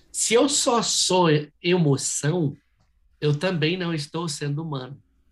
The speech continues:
Até porque dizia a filosofia, diz a filosofia, melhor dizendo,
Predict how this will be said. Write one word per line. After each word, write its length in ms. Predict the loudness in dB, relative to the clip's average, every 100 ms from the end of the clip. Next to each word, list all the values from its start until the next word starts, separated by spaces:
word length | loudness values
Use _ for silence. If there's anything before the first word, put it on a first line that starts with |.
| _ _ _ _ _ -16
Até 300 | -14 -10 -8
porque 640 | -2 -2 -2 -4 -4 -4
dizia 500 | -4 -4 -2 0 0
a 40 | 0
filosofia, 1080 | 0 -2 -2 -8 -12 -8 -4 0 0 -2
diz 380 | -8 -4 -2 0
a 80 | -4
filosofia, 560 | -6 -12 -12 -8 -4
melhor 320 | -2 -4 -8 -10
dizendo, 420 | -4 -2 -2